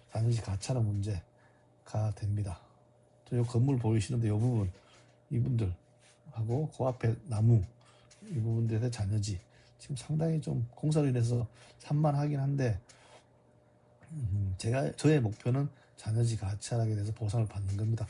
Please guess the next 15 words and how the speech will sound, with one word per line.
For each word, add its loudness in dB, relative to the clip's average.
쭉 -2
보시죠. 2
저 0
교각도 0
다 0
이제 0
설치됐어요, 0
멀리. -2
이제 -6
뭐, -2
완공이 0
제가 -2
확인을 4
안 2
해봤는데, 0